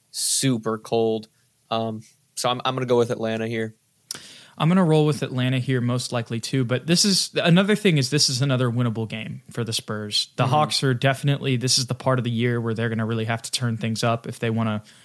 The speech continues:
Speaker 2: kinda salvage where they're at. But they
Speaker 1: Yeah.
Speaker 2: may be having some potential moves, uh, incoming, maybe even with San Antonio. Um,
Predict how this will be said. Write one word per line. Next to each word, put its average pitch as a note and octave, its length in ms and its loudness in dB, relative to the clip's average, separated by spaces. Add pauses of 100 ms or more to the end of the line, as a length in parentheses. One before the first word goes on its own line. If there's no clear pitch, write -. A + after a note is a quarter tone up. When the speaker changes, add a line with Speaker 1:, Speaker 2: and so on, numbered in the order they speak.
(120)
Speaker 2:
kinda A#2+ 200 -2
salvage A#2 640 0
where B2 100 0
they're A2+ 180 0
at. A#2+ 320 0 (300)
But C3 300 0
they D3+ 120 6
Speaker 1:
Yeah. G#3 60 8
Speaker 2:
may A#3 120 6
be D#3+ 160 4
having B2+ 300 2
some B2+ 180 -2
potential B2+ 440 -2
moves, A#2 500 0 (260)
uh, A#2+ 180 0
incoming, A#2 500 -2
maybe C3 220 2 (100)
even C#3+ 200 2
with C3 120 2
San C#3 240 2
Antonio. D#3+ 560 -2 (380)
Um, G#2+ 400 -2